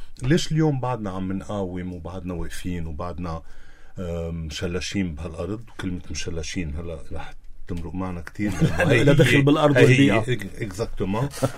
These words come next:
Speaker 1: <laughs> كرمال الوطن.
Speaker 2: نعم.
Speaker 1: طيب، بصير أقول أنا إنه طيب، وشو هو هالوطن هيدا؟ إنه الوطن شو؟ السعودية، مع احترامي لكل الأوطان، يعني، كل واحد عنده وطن وغالي عليه.
Speaker 2: مهم.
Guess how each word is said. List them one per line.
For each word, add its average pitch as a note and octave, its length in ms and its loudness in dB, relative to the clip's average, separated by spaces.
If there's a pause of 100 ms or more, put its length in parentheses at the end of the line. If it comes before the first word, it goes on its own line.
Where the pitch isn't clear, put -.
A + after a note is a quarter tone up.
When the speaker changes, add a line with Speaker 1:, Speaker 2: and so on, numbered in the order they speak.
Speaker 1:
<laughs> - 360 -10
كرمال G#3 580 6 (120)
الوطن. C#3+ 460 6 (180)
Speaker 2:
نعم. G#2+ 180 0
Speaker 1:
طيب، D#3+ 220 0 (600)
بصير A#3+ 220 -6
أقول G3+ 280 0
أنا C3+ 200 -2
إنه D#3 160 0
طيب، D#3+ 300 -2
وشو D#3 220 6
هو A3 180 4
هالوطن A2+ 600 -4
هيدا؟ E2+ 280 -10 (840)
إنه F3+ 480 2
الوطن F3 380 0
شو؟ G#2+ 540 -4 (280)
السعودية، D3+ 680 2
مع C#3+ 240 -4
احترامي F#3+ 480 -2
لكل F3 500 -2
الأوطان، D3+ 600 0
يعني، G#2 220 -4
كل C#3 220 0
واحد B2 300 2
عنده B2+ 240 0
وطن B2+ 340 2
وغالي C3+ 420 2
عليه. G#2 300 0 (160)
Speaker 2:
مهم. F2+ 220 -6